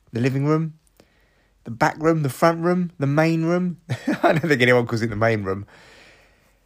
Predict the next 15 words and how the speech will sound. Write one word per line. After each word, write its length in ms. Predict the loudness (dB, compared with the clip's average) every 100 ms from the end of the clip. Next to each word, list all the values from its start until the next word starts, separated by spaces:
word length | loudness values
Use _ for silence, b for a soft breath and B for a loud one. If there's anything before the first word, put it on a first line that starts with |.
| b -4
Anyway, 440 | -2 0 -2 -6 -14 _
there's 160 | -6 -6
a 40 |
chair 360 | -4 0 2 2
here, 380 | 0 -2 -2 -4 _ _ _ _ -12
uh, 160 | -10 -8
with 180 | -8 -8
a 20 |
footrest. 560 | -8 -8 -8 -8 -10 -8
It's 100 | -6
very 160 | -4
lo-, 260 | 0 -2 -2
very, 240 | -2 0 0
very 300 | -2 -2 0
nice 420 | 0 0 -4